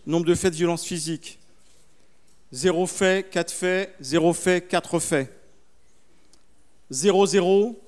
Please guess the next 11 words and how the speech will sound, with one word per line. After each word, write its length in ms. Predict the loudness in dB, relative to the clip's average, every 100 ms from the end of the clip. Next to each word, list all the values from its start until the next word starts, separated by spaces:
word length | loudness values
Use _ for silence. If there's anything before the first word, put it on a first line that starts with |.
| -20 -20 -20 -10
ça 160 | 0
veut 120 | 4 4
dire 180 | 4
que 80 | 2
cinquante-trois 800 | 0 2 0 0 -4 -2 6 6
virgule 340 | 6 2 0 4
deux 140 | 2
pour 240 | 4 -2
cent 400 | 0 0 0 0 -10 -20 -20 -20 -20 -16
des 340 | 6 6 8 6
élèves 500 | 6 6 4 2